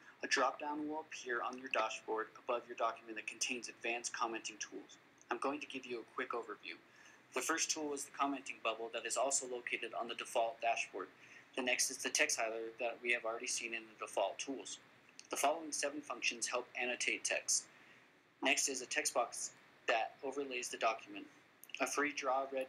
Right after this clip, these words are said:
pencil allows you to circle or mark. An eraser removes any wanted drawings.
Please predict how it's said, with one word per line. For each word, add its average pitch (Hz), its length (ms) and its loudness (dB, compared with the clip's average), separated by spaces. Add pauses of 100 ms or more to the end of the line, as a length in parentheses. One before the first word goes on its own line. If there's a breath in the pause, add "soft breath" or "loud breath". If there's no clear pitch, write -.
pencil 113 320 0
allows 117 280 2
you 120 60 -8
to 113 140 -4
circle 127 440 2
or 127 100 -4 (100)
mark. 110 220 0 (600)
An 123 100 0
eraser 131 440 2
removes 131 420 -6
any 123 220 -4
wanted 117 280 -2
drawings. 110 520 -2